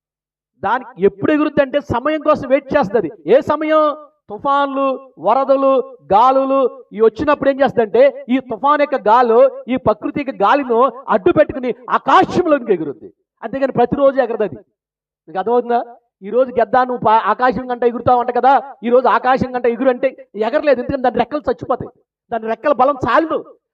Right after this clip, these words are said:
అది పక్షి రాజు అవ్వచ్చు, అది పెద్ద డ్రాగన్ అవ్వచ్చు, ఏదైనా తన సొంత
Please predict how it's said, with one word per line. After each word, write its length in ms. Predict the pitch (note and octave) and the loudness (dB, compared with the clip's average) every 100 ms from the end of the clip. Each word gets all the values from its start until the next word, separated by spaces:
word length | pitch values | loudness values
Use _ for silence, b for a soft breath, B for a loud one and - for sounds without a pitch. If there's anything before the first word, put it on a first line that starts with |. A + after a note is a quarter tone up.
| - | -10
అది 240 | C4+ C#4 | -6 -6
పక్షి 360 | F#3 A3+ - D4 | -4 -4 -2 0
రాజు 280 | C4 C#4+ | 2 2
అవ్వచ్చు, 640 | D4 C#4 - A3+ B3 B3 C#4 - | 2 2 -2 -4 -6 -6 -10 -4
అది 320 | C4+ B3 A#3+ - - | -4 -4 -10 -16 -6
పెద్ద 220 | C4+ F3 C#4+ | -6 -4 -6
డ్రాగన్ 520 | G3+ F#3+ B3 D#4+ E4 | -4 0 2 2 2
అవ్వచ్చు, 480 | D4 B3 A#3+ A#3+ C4 - | 2 2 0 -6 -8 -12
ఏదైనా 880 | D3+ G3 D4+ E4 E4 D4 G#3 B3 A3 - A#3 | 0 4 4 4 0 0 0 0 -4 -8 -6
తన 120 | C4+ | -4
సొంత 580 | C4 - C#4 C#4 - | -6 -4 -6 -6 -4